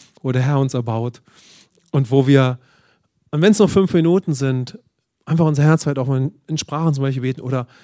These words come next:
von ihm gestärkt werden. Und dann gehen wir zum Beispiel in so eine Zeit. Und ich habe so oft auf der Straße den Unterschied wahrgenommen. Wenn der Herr uns, natürlich lebt er schon, uns weiter füllt, spricht, redet. Ja? Das kann natürlich dann auch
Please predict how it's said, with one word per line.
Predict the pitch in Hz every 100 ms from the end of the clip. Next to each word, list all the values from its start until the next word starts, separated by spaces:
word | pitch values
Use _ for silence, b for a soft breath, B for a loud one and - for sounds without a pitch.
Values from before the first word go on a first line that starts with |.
| b -
von | 151
ihm | 147 147
gestärkt | - - 156 151 - -
werden. | 123 123 113 b b
Und | b
dann | 135
gehen | 127 131
wir | 123
zum | -
Beispiel | 117 120
in |
so | 117
eine | 117 117
Zeit. | - 117
Und | 123
ich | 151
habe | 131
so | 202
oft | 185
auf | 175
der | 175
Straße | - 160 165 185
den | 170
Unterschied | 202 - 127
wahrgenommen. | 110 107 104 92 92 b b b b b b b -
Wenn |
der | 131
Herr | 147 160 156 - _ _
uns, | - 135 - - _ _
natürlich | 139 - 196
lebt | 160 185 185
er |
schon, | 175 156
uns | 135 139
weiter | 156 180 175
füllt, | - 160 147
spricht, | - - - 175 - 139
redet. | 165 143 107 - _ _ _
Ja? | 123 135 185 _ _ _ _ _ _ _ _ - _ -
Das |
kann | - 170
natürlich | 143 139 131
dann | 127
auch | 120 120